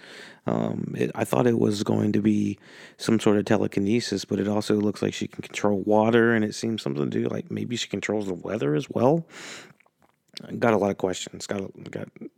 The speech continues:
tons of questions. Also, we still don't really know what Leonard's, um, game plan is in the very end.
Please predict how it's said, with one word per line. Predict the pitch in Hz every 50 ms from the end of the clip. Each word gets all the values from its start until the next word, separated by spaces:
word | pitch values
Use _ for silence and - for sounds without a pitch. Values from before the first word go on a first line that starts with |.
| - - -
tons | - - 104 98 -
of | -
questions. | - 92 87 - - - - - - - _ _ _ - - - - - - _ _ _ _ _ _ _ _ _ _ _ _ _ - - -
Also, | 117 117 113 - - 123 113 107 107 110 - - -
we | - 120 113
still | - - 156
don't | 147 135 117
really | 117 113 107 104
know | 104 104 104 101
what | 104 107
Leonard's, | 98 104 107 101 101 101 98 92 - - - - - - - - - - - - - - - - - - - - _ _ _ _ _ _ _ _ _ _ - -
um, | 113 107 107 107 104 101 104
game | 98 107 110 107 107 104
plan | - - 104 104 104 98 101
is | 104 104 104 101 101
in | 104 101
the | 101
very | 98 107 104 101 101 101 104
end. | 104 104 104 101 101 -